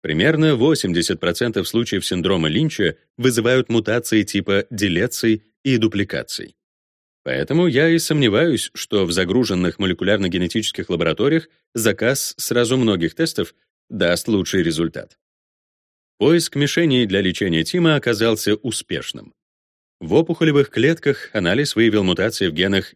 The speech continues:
И Р Б Б два и И Джи Ф Р, для которых есть лекарства, уже одобренные Управлением по санитарному надзору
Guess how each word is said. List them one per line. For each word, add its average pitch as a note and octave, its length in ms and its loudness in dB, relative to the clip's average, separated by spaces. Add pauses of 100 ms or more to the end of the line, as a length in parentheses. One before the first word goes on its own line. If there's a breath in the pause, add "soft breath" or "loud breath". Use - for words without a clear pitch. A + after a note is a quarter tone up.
И B2 280 -2
Р F#2+ 220 -2
Б D#2+ 160 -2
Б D2+ 160 -4
два G2+ 300 -2 (340 soft breath)
и G#2 300 2 (180)
И D3 280 0 (100)
Джи G2+ 260 0
Ф A2 220 -6
Р, C#2+ 220 -6 (340)
для F2 240 -2
которых D#3+ 380 -2
есть B2+ 200 0
лекарства, C3+ 680 -2
уже C3 240 0
одобренные B2 500 2
Управлением G#2 500 0
по G#2 80 -4
санитарному E2+ 540 -2
надзору F#2 440 0